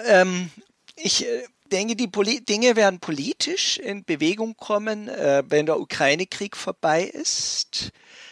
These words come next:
weil, ähm, vor dem Hintergrund von circa zehn Prozent Inflation und, äh, keine Besserung in Sicht,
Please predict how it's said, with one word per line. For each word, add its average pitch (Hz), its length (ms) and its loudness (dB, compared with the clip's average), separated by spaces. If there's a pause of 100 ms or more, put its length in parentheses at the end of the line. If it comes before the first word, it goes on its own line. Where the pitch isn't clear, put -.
(180)
weil, 160 600 2
ähm, 135 520 0 (400)
vor 156 160 2
dem 151 140 -2
Hintergrund 175 880 0
von 127 640 -2
circa 220 380 4
zehn 220 300 -4
Prozent - 480 -6
Inflation 147 1000 -4 (1500)
und, 160 260 -8
äh, 160 180 -2
keine 156 320 0
Besserung 165 480 0
in 135 240 -12
Sicht, - 960 -4